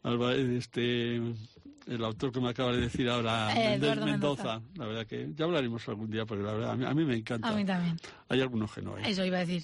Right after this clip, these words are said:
Speaker 1: Sí.
Speaker 2: unos más que otros.
Speaker 1: <laughs> Eso estábamos. Bueno, pues estamos en este Antonio Fontana, eh, el Hotel Parisien. Está editado por Aleph, que suele, eh, publica buenas,
Speaker 2: Mm.
Speaker 1: buenos libros.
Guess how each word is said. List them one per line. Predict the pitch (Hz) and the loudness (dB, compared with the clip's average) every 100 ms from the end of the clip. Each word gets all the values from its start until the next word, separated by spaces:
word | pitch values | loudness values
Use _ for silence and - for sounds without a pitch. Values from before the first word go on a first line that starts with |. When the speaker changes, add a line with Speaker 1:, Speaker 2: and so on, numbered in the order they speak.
| - | 0
Speaker 1:
Sí. | 131 | 2
Speaker 2:
unos | 196 214 | 2 2
más | 208 196 | 0 0
que | 185 | 0
otros. | 190 202 190 | 2 0 0
Speaker 1:
<laughs> | 190 - 180 262 170 - - - - - - - - | -2 0 -2 0 -2 -2 -6 -8 -10 -12 -6 -6 0
Eso | 156 - 147 | -2 0 -2
estábamos. | 127 127 131 120 120 110 - - - - | -2 -2 0 0 -2 -6 -12 -14 -10 0
Bueno, | 185 165 | 2 4
pues | 160 156 | 2 0
estamos | 160 214 214 196 | 0 0 2 2
en | 170 | 2
este | 180 - 180 | 0 0 0
Antonio | 135 160 160 | 0 0 0
Fontana, | 156 139 123 143 143 175 - _ | 2 0 2 2 2 -2 -8 _
eh, | 135 127 120 | -2 0 0
el | |
Hotel | 113 127 131 | -2 -2 0
Parisien. | 131 110 110 143 117 98 139 | 0 -2 0 0 0 -2 -8
Está | 156 - - | -10 -8 -4
editado | 107 110 107 123 120 | -4 -4 -2 0 -2
por | 110 110 | -2 -2
Aleph, | 131 123 175 - _ - | 0 0 -2 -6 _ -4
que | - | -2
suele, | - 226 147 107 | 0 0 0 -2
eh, | 117 123 110 110 107 - - - | -2 0 0 0 -4 -14 -20 -6
publica | 127 135 135 | -2 0 0
buenas, | 110 110 101 98 92 95 90 247 | -2 -2 -4 -6 -8 -10 -6 -2
Speaker 2:
Mm. | 214 190 - _ - 233 | -2 -2 -10 _ -8 0
Speaker 1:
buenos | 143 123 107 | 2 2 2
libros. | 117 123 107 107 | 2 2 0 -4